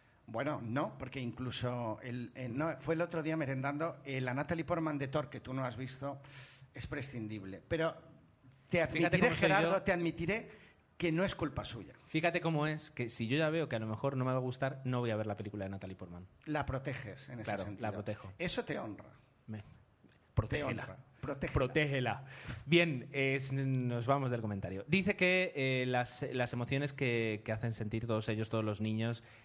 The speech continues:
Speaker 2: el, el, es verdad que, que existe un, una sensación de, de grupo, como en los Goonies, es decir, de, de, de cariño entre ellos, y, y eso se transmite.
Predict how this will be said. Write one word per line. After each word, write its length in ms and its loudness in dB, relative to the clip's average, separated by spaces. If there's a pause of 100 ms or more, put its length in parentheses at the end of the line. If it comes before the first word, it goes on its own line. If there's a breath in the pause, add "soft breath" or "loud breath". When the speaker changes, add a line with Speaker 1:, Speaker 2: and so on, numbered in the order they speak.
Speaker 2:
el, 240 -2
el, 320 -2
es 120 0
verdad 220 2
que, 160 -4
que 80 -6
existe 380 -2
un, 260 0 (400 loud breath)
una 200 0
sensación 500 -2
de, 160 2
de 140 0
grupo, 360 0
como 160 -2
en 40 -2
los 120 -2
Goonies, 300 0
es 100 -2
decir, 260 -4
de, 160 0
de, 120 -2
de 180 -6
cariño 320 2
entre 280 2
ellos, 360 -2
y, 240 -2
y 160 -2
eso 140 -2
se 100 2
transmite. 500 0